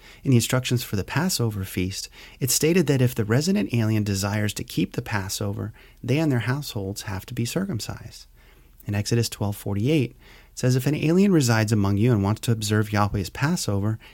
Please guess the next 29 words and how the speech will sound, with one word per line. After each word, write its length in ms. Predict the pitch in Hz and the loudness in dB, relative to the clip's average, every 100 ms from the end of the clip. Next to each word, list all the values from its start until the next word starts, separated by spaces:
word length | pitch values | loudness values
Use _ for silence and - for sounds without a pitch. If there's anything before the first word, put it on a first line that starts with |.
| - | -8
every 280 | - 147 196 | 0 2 6
male 260 | 135 107 104 | 6 6 4
in 60 | |
his 140 | 110 104 | 0 0
household 540 | 104 98 - 107 104 | -2 -4 -2 -4 -2
must 360 | 92 98 - - | -2 -4 -4 -8
be 80 | 113 | -4
circumcised, 800 | - 131 110 - 98 95 - - - - - | -4 -2 -4 -6 -10 -14 -18 -20 -20 -12 -4
and 160 | 98 | -2
then 160 | 156 165 | 0 0
he 120 | 170 | 2
may 180 | 127 113 | 2 2
participate. 800 | - 123 156 - - 92 73 - - - - - | 0 -2 -2 -4 -6 -8 -12 -20 -20 -20 -20 -14
He 180 | - 147 | -4 -2
will 160 | 135 | 0
become 640 | 123 98 - 165 202 95 92 | -2 -4 -6 -2 0 0 -4
like 200 | 95 95 | -6 -4
a 60 | 98 | 0
native 360 | 104 117 98 | 2 2 0
of 140 | 98 98 | -4 -4
the 100 | 104 | -2
land, 460 | 127 127 95 - - - - - - | 0 -2 -6 -12 -20 -20 -20 -16 -12
but 200 | - - | -8 -2
no 220 | 131 151 | 0 0
uncircumcised 960 | 135 123 - 175 196 117 - 92 85 - | 0 0 0 -4 -4 -4 -4 -10 -12 -10
person 400 | 90 85 101 98 | -10 -8 -6 -4
may 120 | 107 | -2
eat 260 | 131 135 | -4 -4
it." 200 | - - | -6 -14